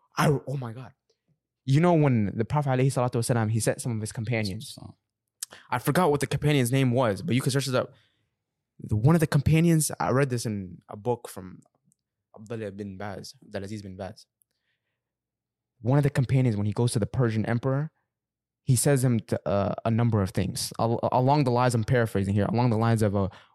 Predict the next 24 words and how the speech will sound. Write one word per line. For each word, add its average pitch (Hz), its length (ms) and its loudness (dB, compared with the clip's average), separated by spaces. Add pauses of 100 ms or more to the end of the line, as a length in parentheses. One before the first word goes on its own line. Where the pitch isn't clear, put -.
(160)
uh, 101 260 2
"We've 104 200 0
come 120 300 2
from 107 260 -2
a 98 80 0
faraway 110 360 2
land, 117 280 0
we 110 60 -2
come 110 160 -2
to - 80 -18
teach 123 160 -6
you 113 60 -2
about 98 140 -6
Islam." 117 280 -2 (320)
And 113 120 0
then 107 200 0
one 131 160 4
of 160 80 2
the 131 80 2
lines 135 240 2
that 120 60 0
he 117 80 0
says 131 200 0
was, 151 180 -2